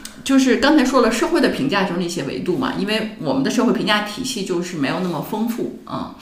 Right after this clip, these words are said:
但实际上你幸不幸福这个事儿，这个是需要你自己去寻找的。但我不得不说啊，就跟我们考试一样，对不对？考试的时候你也不能说我一科十分，一科九十分，对不对？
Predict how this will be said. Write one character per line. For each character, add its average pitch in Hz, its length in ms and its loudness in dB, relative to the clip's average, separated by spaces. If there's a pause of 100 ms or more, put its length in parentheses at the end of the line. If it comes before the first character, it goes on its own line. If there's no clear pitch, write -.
(400)
但 320 120 2
实 208 200 0
际 269 120 2
上 262 420 4
你 170 280 4
幸 - 220 2
不 170 80 6
幸 165 180 0
福 - 160 -6
这 143 140 -2
个 107 120 -6
事 - 140 -8
儿， - 240 -6
这 330 100 -2
个 294 120 2
是 330 120 2
需 185 120 -2
要 180 100 4
你 254 100 2
自 - 140 -4
己 - 220 -8
去 - 120 -4
寻 - 280 -6
找 131 280 -4
的。 - 100 -18 (360)
但 294 140 4
我 - 100 4
不 214 160 0
得 - 120 0
不 - 120 -6
说 - 320 -6
啊， - 220 -10 (880)
就 240 140 4
跟 262 100 10
我 196 120 8
们 202 120 4
考 - 220 -2
试 - 240 0
一 - 100 0
样， - 180 -6 (200)
对 165 100 0
不 160 80 -2
对？ 147 140 2
考 - 200 0
试 269 200 2
的 175 100 6
时 - 160 -2
候 147 160 2
你 175 80 4
也 220 80 6
不 190 140 2
能 185 120 2
说 214 160 4
我 156 140 6
一 160 100 2
科 214 160 -2
十 131 260 0
分， 123 300 2
一 190 120 2
科 110 160 4 (260)
九 - 220 -2
十 160 80 -2
分， 123 200 0
对 110 120 -2
不 - 100 -6
对？ 76 180 -4